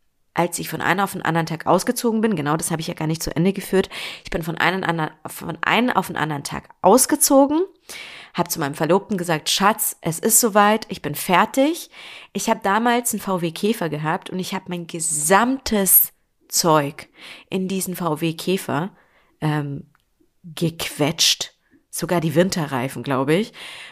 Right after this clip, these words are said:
Und mein, mein Verlobter ist damals gekommen. Ich glaub, der war damals innerhalb von einer halben Stunde da, obwohl man normalerweise ein bisschen länger braucht.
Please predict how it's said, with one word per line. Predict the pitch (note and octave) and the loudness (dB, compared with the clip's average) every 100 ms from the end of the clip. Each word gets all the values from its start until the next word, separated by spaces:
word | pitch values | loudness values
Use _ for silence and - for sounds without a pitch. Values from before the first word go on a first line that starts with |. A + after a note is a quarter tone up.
| - | -8
Und | F3 | -2
mein, | E3+ E3 E3 | 0 -2 -4
mein | D#3 D#3 D3+ | -4 -4 -4
Verlobter | D#3+ D3+ E3 G3+ | -2 -2 -2 -4
ist | G3 - | -4 -2
damals | F#3 F3+ - | -2 -2 -4
gekommen. | F3 - F3 F#3+ - _ _ _ _ _ _ _ _ _ _ _ - | -6 -4 -4 -4 -8 _ _ _ _ _ _ _ _ _ _ _ -8
Ich | F3 | -6
glaub, | E3 D#3+ D#3+ | -4 -2 -2
der | D#3+ | 0
war | D#3+ | 2
damals | D#3+ D#3+ D#3+ D#3+ | 2 2 0 -2
innerhalb | - D#3+ E3 E3 | -4 -4 -4 -4
von | D#3+ | -4
einer | D#3 | -2
halben | D#3 E3+ | -2 0
Stunde | - E3+ D#3+ | 0 0 0
da, | D3+ D#3+ F3 | 0 2 2
obwohl | E3+ D#3+ | 0 -4
man | D#3+ | -2
normalerweise | D3 D3 F3+ E3+ D#3+ | -2 -2 -2 -2 -2
ein | |
bisschen | D3+ D#3+ D3 | -4 -4 -4
länger | D3 E3+ | -2 -4
braucht. | F3+ F3+ F#3+ | -2 -4 -6